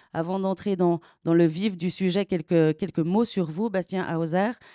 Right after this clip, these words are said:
Vous êtes, euh, suisse, vous êtes né à Nyon, vous avez d'abord suivi des études à l'Université de Genève, vous êtes diplômé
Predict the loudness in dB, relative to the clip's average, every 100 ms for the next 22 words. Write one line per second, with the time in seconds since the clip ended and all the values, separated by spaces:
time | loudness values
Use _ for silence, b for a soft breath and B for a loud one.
0 | B _ -4 0 0 0 0 2 2 0
1 | -2 -2 -2 -2 -2 -4 -2 -2 0 2
2 | 2 0 -2 -4 -4 -4 -4 -4 -6 -8
3 | -10 -8 -6 -2 -2 -2 -4 -2 0 0
4 | 0 -2 -4 -10 -8 -4 -4 -2 0 0
5 | -2 -4 -8 -8 -8 -10 -6 -2 -2